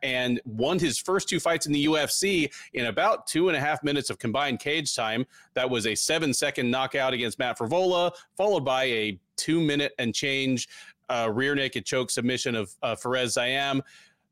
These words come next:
The fun came at least to a momentary end in his third U F C appearance.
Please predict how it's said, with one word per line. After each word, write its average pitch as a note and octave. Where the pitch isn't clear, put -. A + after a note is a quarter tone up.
The B2
fun F3
came D#3+
at C#3+
least D3
to D3
a C3+
momentary C3+
end C3
in C3
his A#2+
third F3+
U D#3
F C#3+
C D3+
appearance. C#3+